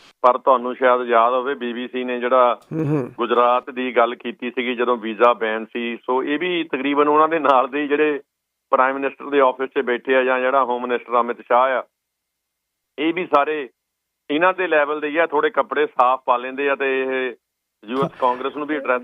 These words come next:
Speaker 1: ਕਰ ਲੈਂਦੇ ਆ।
Speaker 2: ਨਾਲੇ ਸੰਘੀਆਂ ਤੇ ਤਾਲਵਨ ਦਾ ਮੇਲ ਦੇਖੋ, ਹਾਂਜੀ।
Speaker 1: ਬਿਲਕੁਲ, ਬਿਲਕੁਲ। ਇਹ ਜਿਹੜਾ ਬੜਾ ਨੈਚੁਰਲ ਮੇਲ ਆ, ਪਰ ਮੈਨੂੰ ਲੱਗਦਾ ਬੜਾ ਕਾਫੀ ਨੈਚੁਰਲ ਆ, ਕਿਉਂਕਿ ਦੋਨੋਂ ਪਾਸੇ ਇੱਕੋ ਤਰ੍ਹਾਂ ਦਾ ਹੀ ਹਿਸਾਬ ਆ। ਤੇ ਦੂਸਰੀ ਗੱਲ ਮੈਂ ਜ਼ਰੂਰ ਕਰਨੀ ਚਾਹੁੰਦਾ ਵੀ ਸਾਡਾ ਇਹ ਚੈਨਲ ਜਿਹੜਾ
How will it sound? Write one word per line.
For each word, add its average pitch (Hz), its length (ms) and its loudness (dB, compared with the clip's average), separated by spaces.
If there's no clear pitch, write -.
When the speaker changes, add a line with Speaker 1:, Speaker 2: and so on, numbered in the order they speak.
Speaker 1:
ਕਰ 123 160 2
ਲੈਂਦੇ 127 300 -4
ਆ। 127 40 -2
Speaker 2:
ਨਾਲੇ 143 340 6
ਸੰਘੀਆਂ 185 560 8
ਤੇ 170 100 4
ਤਾਲਵਨ 147 540 6
ਦਾ 143 100 6
ਮੇਲ 151 360 8
ਦੇਖੋ, 127 320 0
ਹਾਂਜੀ। 117 440 -6
Speaker 1:
ਬਿਲਕੁਲ, 117 480 -2
ਬਿਲਕੁਲ। 110 420 0
ਇਹ 120 280 -2
ਜਿਹੜਾ 127 320 0
ਬੜਾ 117 320 0
ਨੈਚੁਰਲ 127 500 -2
ਮੇਲ 123 240 -2
ਆ, 131 100 4
ਪਰ 139 180 -2
ਮੈਨੂੰ 135 240 -4
ਲੱਗਦਾ 139 260 0
ਬੜਾ 131 180 -2
ਕਾਫੀ 120 320 -2
ਨੈਚੁਰਲ 127 520 -4
ਆ, 110 40 0
ਕਿਉਂਕਿ - 880 -10
ਦੋਨੋਂ 127 300 2
ਪਾਸੇ 135 320 0
ਇੱਕੋ 127 200 -2
ਤਰ੍ਹਾਂ 123 260 0
ਦਾ 123 100 0
ਹੀ 127 60 -4
ਹਿਸਾਬ 113 380 -2
ਆ। 117 140 -2
ਤੇ 147 100 -8
ਦੂਸਰੀ 160 360 -4
ਗੱਲ 170 120 -4
ਮੈਂ 160 160 -8
ਜ਼ਰੂਰ 135 280 -8
ਕਰਨੀ 139 260 -2
ਚਾਹੁੰਦਾ 143 220 0
ਵੀ 147 180 -4
ਸਾਡਾ 120 260 4
ਇਹ 131 60 -4
ਚੈਨਲ 120 360 0
ਜਿਹੜਾ 123 360 2